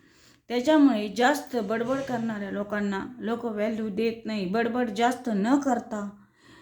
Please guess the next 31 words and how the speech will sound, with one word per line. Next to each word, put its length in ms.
आणि 360
नातेवाईकसुद्धा 920
देत 260
नाही. 260
त्याच्यामध्ये 720
नातेवाईकांमध्ये 920
जरी 160
भांडणं 360
चालले 320
तर 120
आपण 360
त्याच्यामध्ये 680
तसे 260
म्हणजे 380
आपला, 380
आपण 480
तोंड 420
घालूच 460
नाही, 260
कारण 440
का 240
तर 40
त्यांचं 340
काय 280
चाललं 320
हे 140
आपल्याला 420
माहीत 340
नसतं 460
आणि 100
ते 320